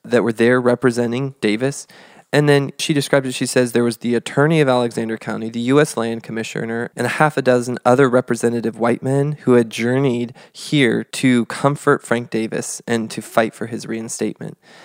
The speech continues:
And then they had with them letters from Democrats and Republicans, bankers, lawyers, doctors, editors of both daily papers, heads of women's clubs and men's organizations,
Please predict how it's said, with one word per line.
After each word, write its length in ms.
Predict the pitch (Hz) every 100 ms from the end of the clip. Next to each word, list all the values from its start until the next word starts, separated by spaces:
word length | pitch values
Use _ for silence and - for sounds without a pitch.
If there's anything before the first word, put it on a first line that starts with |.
| - - - -
And 160 | - 139
then 80 | 139
they 80 | 135
had 340 | - 143 131
with 280 | 117 131 147
them 380 | 165 160 160 -
letters 540 | 120 120 120 104 117 -
from 380 | 120 117 117 110
Democrats 600 | 117 123 139 151 147 -
and 80 | 151
Republicans, 760 | 139 - 113 113 113 113 113 -
bankers, 480 | 117 123 127 143 131
lawyers, 500 | 117 117 117 117 117
doctors, 640 | - 113 123 - 131 127 -
editors 480 | 120 117 117 123 123
of 160 | 110 -
both 300 | 131 180 -
daily 240 | 135 139
papers, 560 | 139 - - - 107 - - - -
heads 280 | - 151 156
of 140 | 135
women's 400 | 120 147 156 160
clubs 340 | - 160 160
and 180 | 156 127
men's 240 | 120 127 120
organizations, 880 | 113 120 113 120 - - - -